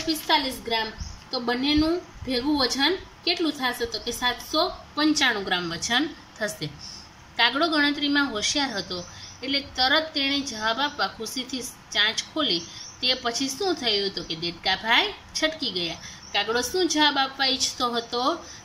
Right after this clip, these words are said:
તો કે આ બંનેનું ભેગું વજન થાય સાતસો પંચાણું ગ્રામ. હવે અહીં બાળકોની, બાળકોના નામ, ઉંમર, ઊંચાઈ અને વજન આપેલું છે.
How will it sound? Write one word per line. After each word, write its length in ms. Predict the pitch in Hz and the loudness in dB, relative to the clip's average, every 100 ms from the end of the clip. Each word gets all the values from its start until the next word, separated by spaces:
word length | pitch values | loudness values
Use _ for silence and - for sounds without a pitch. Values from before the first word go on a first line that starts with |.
| - | -6
તો 80 | |
કે 140 | 214 233 | -4 -2
આ 260 | 208 262 | 2 4
બંનેનું 460 | 330 294 277 277 277 | 4 4 4 4 2
ભેગું 420 | 269 220 196 254 | 0 -2 -2 0
વજન 360 | 233 226 240 233 | 0 0 0 0
થાય 180 | 262 285 | 0 0
સાતસો 580 | 285 208 196 - 233 | 2 2 0 -4 -4
પંચાણું 840 | 247 202 175 165 190 185 202 285 440 - - - 208 180 | -4 -2 -2 0 0 2 4 2 2 -4 -18 -18 -12 -4
ગ્રામ. 280 | 185 170 143 - - - - - - - - - - - - - - - - - - - - - | 0 0 -2 -8 -18 -20 -20 -20 -20 -20 -20 -20 -20 -20 -20 -20 -20 -20 -20 -20 -20 -20 -20 2
હવે 400 | 254 285 247 269 339 - - - - - - - - 254 | 4 4 4 2 0 -10 -18 -18 -18 -18 -18 -18 -8 2
અહીં 340 | 302 339 330 | 6 6 8
બાળકોની, 760 | 254 262 269 302 302 320 339 - - - | 8 8 6 4 6 6 4 -2 -12 2
બાળકોના 480 | 240 269 302 285 269 | 4 4 4 4 4
નામ, 440 | 240 247 269 302 302 240 | 6 8 8 6 0 -4
ઉંમર, 320 | 240 269 302 | 0 4 4
ઊંચાઈ 440 | 302 240 226 262 | 2 -4 2 4
અને 140 | 247 269 | 4 2
વજન 420 | 240 208 220 226 | 2 0 2 2
આપેલું 420 | 196 180 165 160 | 2 2 -2 -2
છે. 160 | - | -6